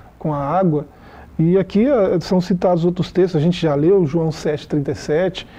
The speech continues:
primeiro João cinco seis, também um texto interessante, né, que mostra, é, que a água é um desses símbolos, né, do Espírito Santo. Mas o texto que o senhor citou lá no comecinho, né, Isaías quarenta e quatro, verso três,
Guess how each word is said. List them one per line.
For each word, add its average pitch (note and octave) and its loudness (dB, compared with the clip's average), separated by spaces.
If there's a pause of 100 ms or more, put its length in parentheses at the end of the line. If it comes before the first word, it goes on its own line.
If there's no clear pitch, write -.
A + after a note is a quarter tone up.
(400)
primeiro F#3+ 4
João F3+ 2
cinco F3+ -2
seis, E3 -2
também D3+ -2
um D#3+ 0
texto D#3+ -2
interessante, E3 -2 (420)
né, D#3 0
que E3+ -4
mostra, D#3 0 (360)
é, D3 0
que E3 -2
a D3 0
água E3+ 2
é F3+ 0
um G3+ 2
desses F#3 -2
símbolos, E3 -2
né, E3 -2 (180)
do D3+ 0
Espírito D#3+ -4
Santo. E3 -4 (420)
Mas G3 2
o A#3+ 2
texto A#3+ -2
que - -14
o - -12
senhor B3+ 0
citou A3+ 0
lá B3 0
no B3 2
comecinho, A3 0
né, F#3+ 0
Isaías F3+ 0
quarenta F3 0
e D#3 0
quatro, E3+ -2
verso D#3+ -2
três, F3+ 0